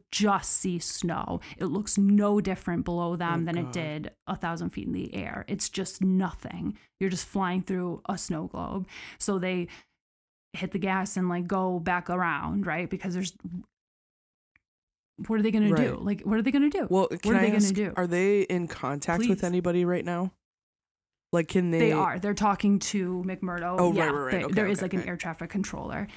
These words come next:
Speaker 1: Yeah, so they are talking to them, but they, all they can tell them is, like, "Didn't see it. We had to
Speaker 2: Yeah,
Speaker 1: go around,"
Speaker 2: right.
Speaker 1: right? Like, there's not, there's, this is a very, very powerless situation.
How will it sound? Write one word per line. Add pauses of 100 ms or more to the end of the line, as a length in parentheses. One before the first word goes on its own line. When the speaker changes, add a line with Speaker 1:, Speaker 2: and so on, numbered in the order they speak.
(340)
Speaker 1:
Yeah,
so
they
are
talking
to
them,
but
they, (260)
all
they
can
tell
them
is, (1900)
like, (140)
"Didn't
see
it.
We
had
to
Speaker 2:
Yeah,
Speaker 1:
go
around,"
Speaker 2:
right.
Speaker 1:
right?
Like,
there's
not, (220)
there's,
this
is
a
very, (140)
very
powerless
situation.